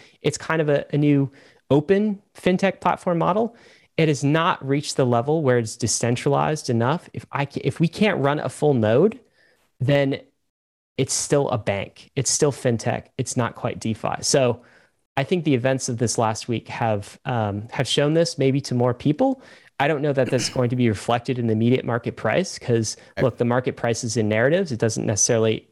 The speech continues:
Speaker 1: price in fundamentals. But this is something that if you are in crypto, you absolutely should be paying attention to.
Speaker 2: And
Speaker 1: Anything else we should say on this, David?
Speaker 2: Yeah, I, I, I definitely want to, there's been a, just a growing frustration out of the Ethereum community lately who has,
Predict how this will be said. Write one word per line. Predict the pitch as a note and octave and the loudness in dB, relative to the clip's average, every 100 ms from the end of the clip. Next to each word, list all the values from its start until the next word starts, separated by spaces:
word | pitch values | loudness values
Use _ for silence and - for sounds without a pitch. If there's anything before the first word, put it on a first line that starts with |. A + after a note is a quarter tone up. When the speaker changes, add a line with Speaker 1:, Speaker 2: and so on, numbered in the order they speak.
| - | -6
Speaker 1:
price | A#2+ A#2 A#2+ | -2 -2 -2
in | |
fundamentals. | G#2+ A#2 G#2+ G2+ A#2+ F#3+ A3+ A#3 - - - _ | -2 -2 -2 -2 -2 0 0 0 -6 -14 -20 _
But | - C#3 | -2 0
this | D#3+ E3+ | 2 0
is | |
something | - C#3+ C#3 D3+ C3 | 0 0 0 -2 2
that | A#2+ A#2 - | 0 0 -6
if | A#2+ | -4
you | C3+ D3+ | 0 2
are | D3 | 2
in | C3 | 0
crypto, | - A#2 A#2+ A2+ A2+ - - _ | -2 0 2 2 0 -4 -20 _
you | C3+ C3+ - | 2 2 2
absolutely | B2 B2+ - B2+ A#2 B2+ C3 A#2 | -2 -2 -2 -4 -4 -2 0 0
should | - G#2+ | 0 -2
be | A2 | -2
paying | - A2 G2+ | -2 -4 -4
attention | G2 G#2+ G#2+ - G#2+ | -4 -6 -6 -6 -4
to. | - A2 - _ _ _ _ - | -4 -4 -8 _ _ _ _ 0
Speaker 2:
And | C3 | 2
Speaker 1:
Anything | G#3+ A#3+ F#3+ | 2 2 0
else | D3 C#3+ | 2 0
we | D3 | -2
should | - B2+ | -4 -2
say | C3 B2 | 0 0
on | |
this, | B2 A#2 | 0 0
David? | C3 B2+ B2+ B2 _ | 0 0 -2 -8 _
Speaker 2:
Yeah, | D#3 D3 B2 | 0 0 0
I, | D#3+ G3 | -2 -2
I, | E3+ - | -2 -2
I | F#3 | 0
definitely | G#3 G3+ G3 | 0 2 4
want | F3+ | 4
to, | - E3 C#3+ B2+ - | 4 4 4 2 0
there's | D3 D#3+ D3+ | 0 0 0
been | F#3+ G3+ | 0 2
a, | D3+ | 2
just | A#2 C#3+ C3+ | 0 -4 -4
a | |
growing | A2+ B2 B2+ C3 A#2+ | 0 2 4 2 0
frustration | C3+ - A2+ A#2 - | 0 0 2 2 2
out | A#2+ A#2 | 2 2
of | |
the | A2 | 2
Ethereum | G2+ G#2 G#2 A#2 | 0 2 2 2
community | A2+ C3 C3 C3+ | 2 2 4 4
lately | C3+ C#3+ D3+ | 4 2 0
who | B2+ C3+ | 4 2
has, | A#2+ B2+ A#2+ | 2 -2 -2